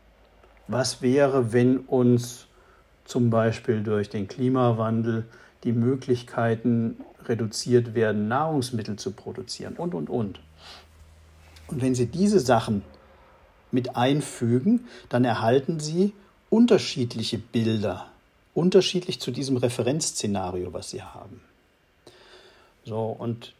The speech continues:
typischerweise nimmt man so etwa vier bis fünf unterschiedliche Zukunftsbilder, in denen man solche sogenannten Trendbrüche, das heißt, wo man einfach sagt, ne, der Trend, den ich in der Vergangenheit gesehen habe, der geht so nicht weiter,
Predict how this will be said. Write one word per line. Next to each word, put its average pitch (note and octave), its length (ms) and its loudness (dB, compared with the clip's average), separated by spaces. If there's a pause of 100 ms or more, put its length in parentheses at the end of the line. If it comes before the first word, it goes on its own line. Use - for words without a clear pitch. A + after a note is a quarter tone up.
(160)
typischerweise B2+ 920 4
nimmt B2 500 4
man B2 280 6
so A#2 180 4
etwa A2+ 360 -2
vier D3 400 -2
bis B2 240 4
fünf D3+ 580 2
unterschiedliche C3 800 -2
Zukunftsbilder, A#2+ 1120 -2 (1200)
in B2 180 -2
denen B2+ 200 2
man A#2+ 200 4
solche A#2 360 2 (260)
sogenannten A2+ 600 -2
Trendbrüche, B2+ 840 0
das C#3 200 -2
heißt, A#2+ 280 -4
wo B2 80 0
man A2+ 320 -2
einfach B2 200 -6
sagt, B2+ 200 -4
ne, C3+ 180 -2
der A#2+ 160 2
Trend, E3 360 -4
den D3+ 120 -2
ich B2 100 -2
in C#3 40 -4
der B2 100 -2
Vergangenheit C#3 560 -4
gesehen B2 380 -2
habe, C3 100 -2
der B2 120 2
geht B2 200 -6
so C#3 160 0
nicht C#3 220 -2
weiter, B2 480 -2